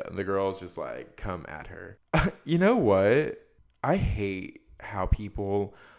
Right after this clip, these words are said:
are sitting there acting like the word shakshuka is, like, the craziest word to say, and they're, like, mispronouncing it, and, like,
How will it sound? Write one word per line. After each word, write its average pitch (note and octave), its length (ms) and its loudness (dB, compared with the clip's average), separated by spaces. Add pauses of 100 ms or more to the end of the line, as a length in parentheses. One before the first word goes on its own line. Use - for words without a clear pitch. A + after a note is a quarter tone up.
(120)
are A#2 140 -2
sitting A2+ 240 -2
there A2 80 0
acting G#2 240 -4
like G#2 140 -4
the G#2+ 60 -4
word G2+ 140 2
shakshuka G2 500 -4
is, F#2+ 280 0
like, F#2+ 180 -2
the - 80 -4
craziest F#2+ 500 -4
word F#2+ 120 -4
to F#2+ 60 -6
say, F#2 240 -6
and F#2 100 -6
they're, F#2 80 -4
like, F#2 180 -6
mispronouncing F#2 760 -6
it, F2+ 280 -4
and, F#2 160 -4
like, F2+ 300 -6